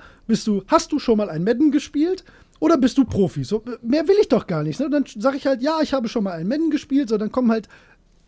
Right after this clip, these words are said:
siebzig Prozent der Dovi-Einblendungen kommen schon mal nicht mehr, ne? Dann bin ich doch zufrieden. Das erklärt mir nur noch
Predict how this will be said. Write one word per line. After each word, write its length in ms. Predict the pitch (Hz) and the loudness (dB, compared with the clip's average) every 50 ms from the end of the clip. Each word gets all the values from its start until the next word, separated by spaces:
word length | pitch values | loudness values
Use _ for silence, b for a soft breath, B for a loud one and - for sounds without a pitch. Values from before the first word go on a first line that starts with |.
| 233 170 | -6 -4
siebzig 400 | 143 147 349 349 - - 320 - | 2 2 2 2 2 -4 -6 -4
Prozent 380 | - 285 - - 254 254 220 196 | -4 -6 -2 -2 -2 -2 0 -2
der 180 | 208 202 165 156 _ _ _ _ _ 269 | -2 -4 -4 -6 _ _ _ _ _ -16
Dovi-Einblendungen 1400 | 233 165 139 131 226 269 330 294 302 - - - - - _ _ _ - 233 262 247 220 247 226 233 233 - | -14 -10 0 2 4 4 4 4 2 0 0 -4 -18 -20 _ _ _ 0 2 2 4 4 4 4 4 2 2
kommen 220 | - 233 220 160 | 2 2 2 2
schon 120 | - 165 139 | 0 -2 -6
mal 120 | 135 127 | -6 -6
nicht 200 | 127 131 127 - | -6 -8 -8 -10
mehr, 160 | 143 120 117 | -12 -10 -8
ne? 120 | 143 196 240 | -6 -4 -2
Dann 140 | 277 269 254 | -2 -2 -2
bin 120 | 311 311 | 0 -2
ich 100 | 320 330 | -4 -4
doch 120 | 311 - | -4 -8
zufrieden. 460 | - - 247 - - 339 320 233 165 151 | -6 -8 -10 -6 -2 0 0 0 0 0
Das 120 | 180 180 | -2 -2
erklärt 260 | 220 220 - 277 - | -4 -4 -4 -4 -2
mir 100 | 247 240 | 0 2
nur 120 | 240 294 311 | 2 2 2
noch 200 | 330 311 - | 0 -2 -6